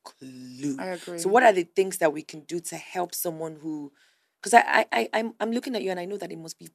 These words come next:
Speaker 1: it must have been very hard for you to even come out at any stage, you know, to say, "This is how I'm feeling," without being judged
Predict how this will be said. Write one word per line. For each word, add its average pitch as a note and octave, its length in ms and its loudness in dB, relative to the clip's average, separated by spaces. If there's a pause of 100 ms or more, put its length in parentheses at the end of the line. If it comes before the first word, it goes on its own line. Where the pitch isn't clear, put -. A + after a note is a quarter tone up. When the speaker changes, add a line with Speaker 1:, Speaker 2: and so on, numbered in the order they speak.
(120)
Speaker 1:
it F3+ 80 -10
must F3+ 140 -6
have F3+ 100 -8
been F#3 100 -10
very G#3 240 -2
hard F3 400 -12
for - 120 -14
you D#3 160 -8
to - 160 -10
even D#3+ 340 -10 (600)
come E3 280 -6
out D3+ 240 -8 (400)
at - 180 -10
any F3+ 160 -6
stage, - 480 -10 (600)
you E3+ 100 -6
know, E3+ 80 -2
to D#3 120 -8
say, F3+ 140 0
"This E3+ 220 -8
is D#3+ 80 -10
how D3+ 120 -8
I'm C#3+ 120 -14
feeling," D3+ 480 -16 (560)
without E3+ 460 2 (1080)
being E3 200 0
judged D#3 360 -2